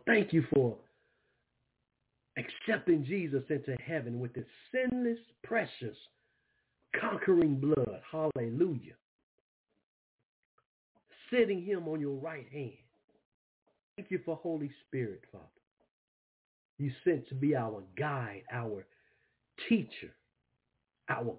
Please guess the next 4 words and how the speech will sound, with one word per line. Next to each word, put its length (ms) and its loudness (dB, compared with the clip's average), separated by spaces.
comforter, 580 -4
our 280 0
friend. 400 2
And 100 -6